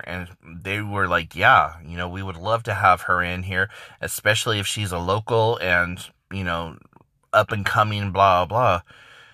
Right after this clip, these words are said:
But my niece just doesn't wanna do it,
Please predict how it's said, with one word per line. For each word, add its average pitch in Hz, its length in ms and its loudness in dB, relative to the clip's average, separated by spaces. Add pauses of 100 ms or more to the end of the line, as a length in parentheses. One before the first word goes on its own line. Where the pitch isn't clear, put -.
(120)
But 92 260 4 (920)
my 90 220 -10
niece 101 320 -6
just 71 320 -10
doesn't 101 260 -6
wanna 117 220 0
do 156 220 -2
it, 101 120 0